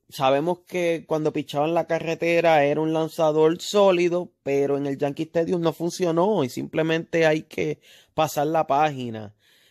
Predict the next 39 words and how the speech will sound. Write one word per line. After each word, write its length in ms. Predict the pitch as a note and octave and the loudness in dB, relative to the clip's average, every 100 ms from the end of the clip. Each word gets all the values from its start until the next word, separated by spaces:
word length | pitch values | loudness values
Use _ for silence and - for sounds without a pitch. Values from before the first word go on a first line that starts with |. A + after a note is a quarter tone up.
| _ | _
Y 440 | D#3 D#3+ D#3 D#3+ D#3 | -4 0 2 4 4
algunos 300 | D3+ D#3 E3 | 4 2 -2
me 140 | F3 | -2
preguntaban, 560 | F3+ F3+ E3+ E3+ E3 D#3+ | 0 0 0 -2 -2 -2
"Coño, 260 | A3 A3+ | -4 -4
pero 220 | F#3+ E3+ | -4 -4
¿no 100 | D#3+ | -4
será 280 | D#3 F#3 G3 | -6 -4 -4
posible 560 | F3+ - F#3 F#3+ F#3 F3+ | -4 -6 -6 -4 -4 -4
mantenerlo 580 | E3 D#3 D3+ D#3 E3 F3+ | -6 -6 -6 -4 -2 -4
un 120 | E3 | -6
season 440 | F3 E3 E3+ D3+ | -8 -6 -4 -2
más, 640 | C#3+ D#3+ E3+ E3 E3 D3+ | -2 0 0 -2 -2 -4
a 20 | C3+ | -2
ver, 560 | D3 E3 E3 D#3+ D#3 - - - _ - | 0 2 2 2 -2 -8 -20 -20 _ -6
y 360 | C#3+ C#3+ C#3 | 0 2 2
tener 280 | C#3 B2+ C3 | 0 -2 -2
a 60 | D3 | -2
So-, 180 | E3 B2+ | -2 -2
a 320 | D3+ C#3+ C#3+ | 0 2 0
Sonny 300 | - C#3+ C#3 | -2 -6 -6
Gray 360 | C3+ D3 D#3 D3+ | -4 -2 -2 -4
y 80 | C#3+ | -8
Sisi 300 | D3 C#3 C#3 | -8 -8 -4
Sabathia 460 | C3+ C3+ C#3 D3 | -2 0 -2 -6
compitiendo 720 | C#3 C3+ C3+ C3+ D3 D3 C#3 | -8 -8 -6 -6 -6 -6 -6
por 160 | A#2+ B2+ | -6 -6
ese 220 | B2+ D3+ | -4 -6
quinto 260 | D3 D3 C#3+ | -4 -4 -4
spot 720 | - _ C#3+ C#3+ C#3+ C#3 _ _ _ _ _ _ | -6 _ 2 6 6 2 _ _ _ _ _ _
con 520 | C#3+ C#3 C3 C3 B2 | 0 2 0 -2 -4
Montgomery 720 | B2 A#2+ B2+ D3 D3 C#3+ C3 | -4 -4 -2 -2 -2 -6 -4
después 300 | B2+ A#2+ C3+ | -6 -2 -2
cuando 220 | C#3+ C#3 C3 | -2 -2 0
vuelve 360 | C3+ C3+ C3+ | 2 0 -2
y 40 | C3 | -6
qué 100 | C3 | -6
sé 140 | |
yo?". 100 | C#3 | -4